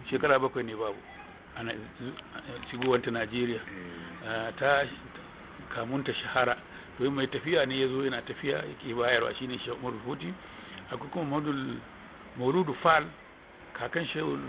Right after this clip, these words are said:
Speaker 1: Hadi, ya sadu da kakan su Galadiman, a, Adama ne yanzu din nan,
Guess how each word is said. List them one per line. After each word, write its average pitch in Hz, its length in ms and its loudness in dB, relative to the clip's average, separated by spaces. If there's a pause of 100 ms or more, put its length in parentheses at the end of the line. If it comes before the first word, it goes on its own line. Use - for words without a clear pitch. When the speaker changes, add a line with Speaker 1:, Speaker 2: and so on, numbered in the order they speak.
(100)
Speaker 1:
Hadi, 156 380 4 (600)
ya 143 420 4
sadu 147 240 2
da 123 400 4 (680)
kakan 156 300 6
su 185 80 -2
Galadiman, 135 760 0 (680)
a, 120 400 0
Adama 156 300 6
ne 151 100 6
yanzu 139 280 4
din 143 200 2
nan, 127 100 2